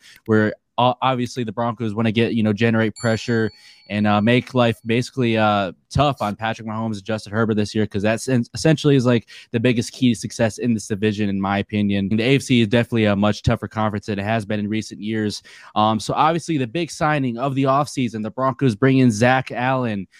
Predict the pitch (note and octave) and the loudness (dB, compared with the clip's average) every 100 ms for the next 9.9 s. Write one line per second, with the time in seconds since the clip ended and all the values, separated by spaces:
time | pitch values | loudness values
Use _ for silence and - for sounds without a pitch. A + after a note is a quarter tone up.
0 | _ G#2+ A2 A2+ C3+ C3 C#3 C3+ C#3+ B2 | _ -4 -2 0 2 4 2 0 -2 -2
1 | A2 C3+ C3 B2+ - B2+ A#2+ B2 A#2 A#2+ | 0 -2 0 -2 2 2 2 -2 -2 0
2 | A#2 C3 A2+ G#2+ B2 A#2+ A2+ - - - | 0 -2 -4 -2 0 2 0 -4 -12 0
3 | A#2+ A#2+ - C#3 C#3 C3 B2+ - C#3 B2+ | 2 2 0 2 4 4 2 2 2 2
4 | B2+ B2 B2 - G#2+ - - C3+ C3 A#2 | 2 0 0 -4 -8 -8 -6 -4 -2 -2
5 | B2 A#2+ A#2 G#2+ A2+ A#2+ A#2 A#2 A2+ A2 | 0 2 0 -2 -2 -2 0 0 0 -2
6 | A#2 _ A2+ A#2 A2+ A2 - - - C3 | -4 _ -2 0 2 0 -2 -8 2 2
7 | B2+ B2 A#2 - A2+ A2 A#2 - A2 - | 4 2 0 -4 -2 0 0 -2 -8 -6
8 | A#2+ A2+ G#2+ G#2+ A2 G#2+ G2+ - - - | -6 -6 -6 -4 0 0 0 -6 -12 -2
9 | G#2 G#2 G#2 A2+ - A2+ A2+ A2 | 2 2 2 0 0 0 0 -2